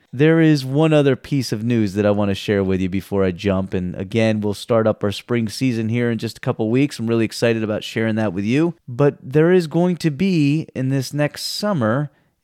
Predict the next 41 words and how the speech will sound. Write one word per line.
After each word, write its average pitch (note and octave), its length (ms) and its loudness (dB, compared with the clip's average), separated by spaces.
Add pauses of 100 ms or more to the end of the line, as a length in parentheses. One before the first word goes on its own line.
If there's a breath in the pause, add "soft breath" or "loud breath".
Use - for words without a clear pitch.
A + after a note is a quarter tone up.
(120)
a, C3 360 0
what B2 260 -4
we C#3+ 80 0
call C3 340 0
a A#2+ 60 -2
virtual C3 500 0
bash. G#2+ 580 0
Now, B2 120 0
this E3+ 80 -2
is C#3 80 -6
probably C3+ 460 0
fairly C#3+ 440 0
new B2 480 0
news A2 440 0
to - 120 -12
you. B2 640 0
However, C3 680 0 (100)
on A#2 120 -2
my A2 160 0
other F3+ 200 2
podcast, G2+ 800 0 (140)
those D3+ 320 0
listeners B2+ 580 0
in A#2+ 120 -4
the A#2 100 0
education B2+ 540 -2
world G#2 440 0
know C#3 260 4
that B2 300 2
we C#3 220 2
had B2+ 260 2
an A2+ 220 -2
educators A2 600 0
virtual F#2+ 440 -4
bash F#2 380 0
this F#2 200 -10
last F2+ 300 -6
year, D3 200 2
which C#3 240 -2
is A#2 160 -6
really C#3+ 540 0